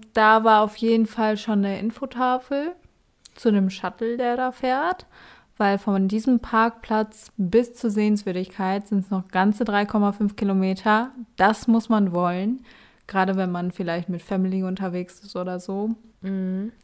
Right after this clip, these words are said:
Speaker 1: könnte man auch den Shuttle nehmen. Ich glaub, der fährt jede Stunde oder jede halbe
Speaker 2: Ich weiß
Speaker 1: Stunde
Speaker 2: nicht,
Speaker 1: oder
Speaker 2: ob
Speaker 1: so.
Speaker 2: jede Stunde oder, also ich weiß nicht, wie oft er fährt, aber er fährt auf jeden Fall zwischen zehn und siebzehn Uhr und kostet hin und zurück zwanzig Euro.
Speaker 1: Das ist schon heftig.
Speaker 2: Für eine Person.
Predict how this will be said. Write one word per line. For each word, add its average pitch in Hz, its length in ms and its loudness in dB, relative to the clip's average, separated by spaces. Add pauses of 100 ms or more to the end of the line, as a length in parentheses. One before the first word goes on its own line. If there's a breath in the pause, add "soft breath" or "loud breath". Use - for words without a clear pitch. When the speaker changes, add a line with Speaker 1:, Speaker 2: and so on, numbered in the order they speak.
Speaker 1:
könnte 202 240 2
man 185 180 2
auch 175 140 -4
den 175 160 -6
Shuttle 208 300 -4
nehmen. 240 260 0
Ich - 160 -14
glaub, 196 240 -2
der 196 180 -2
fährt 180 320 -6
jede 185 300 -4
Stunde 220 460 -2
oder 277 200 -6
jede 185 340 -4
halbe 208 160 -4
Speaker 2:
Ich 233 140 -6
weiß 220 180 4
Speaker 1:
Stunde 254 120 0
Speaker 2:
nicht, 247 80 0
Speaker 1:
oder 233 80 4
Speaker 2:
ob 220 60 -6
Speaker 1:
so. - 100 -2
Speaker 2:
jede 202 160 0
Stunde 226 420 -2
oder, 196 400 0
also 196 180 -4
ich 175 120 -12
weiß 220 180 0
nicht, - 140 -4
wie - 60 -4
oft - 200 -2
er 262 80 2
fährt, 262 380 -2
aber 214 140 0
er 208 60 2
fährt - 180 -6
auf 208 100 -4
jeden 220 100 0
Fall 220 160 -2
zwischen - 480 -6
zehn 202 280 -2
und 196 140 -2
siebzehn 185 400 -10
Uhr 247 360 -4
und 214 140 -4
kostet 247 680 -4 (920)
hin 233 220 -2
und 233 140 0
zurück 208 420 -6
zwanzig 190 480 -6
Euro. 185 320 -8 (240)
Speaker 1:
Das 220 200 -2
ist 247 100 -2
schon 240 120 2
heftig. 226 300 0
Speaker 2:
Für - 60 -2
eine 202 180 4
Person. 180 400 -2